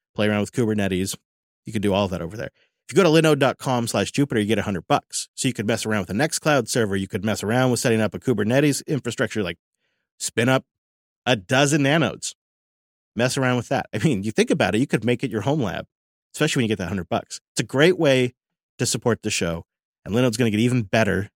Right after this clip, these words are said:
throughout the rest of the year as they turn it up past eleven.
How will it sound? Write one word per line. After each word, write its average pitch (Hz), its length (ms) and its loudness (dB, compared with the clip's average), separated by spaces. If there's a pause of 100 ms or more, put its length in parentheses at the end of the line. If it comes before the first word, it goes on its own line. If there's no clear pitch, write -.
throughout 104 360 2
the 95 100 -4
rest 110 260 0
of 92 120 -6
the 98 80 -2
year 104 140 2
as 101 100 -2
they 107 100 -2
turn 143 220 0
it 135 80 2
up 131 120 4
past 123 320 0
eleven. 98 380 0